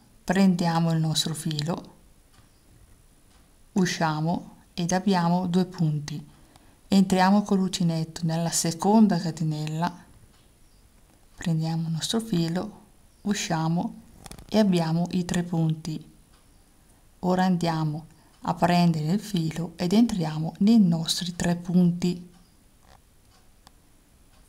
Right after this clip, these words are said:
In questo modo con l'uncinetto entriamo nel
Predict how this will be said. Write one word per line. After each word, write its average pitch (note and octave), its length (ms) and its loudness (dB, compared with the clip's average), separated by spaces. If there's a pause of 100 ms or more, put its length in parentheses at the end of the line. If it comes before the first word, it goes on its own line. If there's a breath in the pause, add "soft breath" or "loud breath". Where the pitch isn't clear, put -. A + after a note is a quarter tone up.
(100)
In F3 120 -2
questo E3+ 380 -2
modo E3 640 -2 (1800 soft breath)
con G3+ 200 2
l'uncinetto F3+ 840 0
entriamo F3+ 920 2 (400 loud breath)
nel F#3 640 4